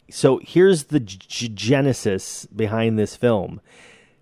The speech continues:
Universal feels at a loss because all the other Hollywood studios, the big ones, have these great superhero franchises going. Big ones. Lots of money coming in. And so Universal's like, "What do we have that none of those other studios have?"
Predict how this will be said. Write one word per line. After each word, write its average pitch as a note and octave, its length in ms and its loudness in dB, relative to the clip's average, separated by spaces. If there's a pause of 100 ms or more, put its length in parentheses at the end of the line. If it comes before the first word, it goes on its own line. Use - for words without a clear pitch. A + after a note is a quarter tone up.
(300)
Universal D#3 680 6
feels B2+ 440 2
at A2 140 2
a G2+ 60 2
loss G#2+ 580 -2
because G#2+ 560 -2
all A#2+ 260 4
the C3 160 4
other B2 220 4
Hollywood A#2 460 2
studios, A#2 480 2
the F#2+ 80 -6
big B2 180 0
ones, G2+ 340 -2
have G#2 140 -6
these F#2 200 -8
great A#2 420 0
superhero G#2 840 -2
franchises F2 840 -8
going. D2+ 400 -10 (760)
Big F#3+ 200 6
ones. - 500 -10 (300)
Lots B2 340 0
of D#3 80 6
money D3 260 2
coming F2+ 300 -6
in. E2+ 240 -14 (540)
And A2+ 120 2
so B2+ 140 6
Universal's D3+ 680 6
like, G2+ 240 0
"What G3 220 2
do D#4 100 6
we F#3+ 200 4
have A2 340 0
that G#2 120 0
none B2 200 2
of C3+ 80 6
those A#2+ 220 6
other G#2+ 200 2
studios C3+ 540 2
have?" - 260 -10